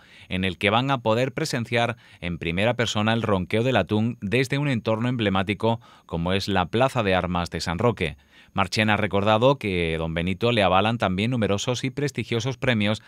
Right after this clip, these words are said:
a nivel gastronómico, que ha ido recabando gracias al equipo que conforman y dirige Rodrigo Isordi.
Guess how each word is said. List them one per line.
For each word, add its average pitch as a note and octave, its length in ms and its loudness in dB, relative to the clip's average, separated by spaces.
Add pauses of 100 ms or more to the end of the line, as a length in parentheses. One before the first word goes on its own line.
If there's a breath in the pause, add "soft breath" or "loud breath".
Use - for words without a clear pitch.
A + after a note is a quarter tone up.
(220 loud breath)
a F#2 120 -4
nivel A2+ 300 0
gastronómico, G#2 840 -2 (280 loud breath)
que F#2 100 0
ha F#2 40 6
ido A2+ 220 4
recabando A2+ 560 2
gracias B2 480 0
al G#2+ 100 2
equipo B2 480 -2
que F#2+ 160 -4
conforman C3 680 0
y E3+ 100 -2
dirige G#2+ 540 -2 (240 loud breath)
Rodrigo F#2+ 680 0
Isordi. D2 520 -8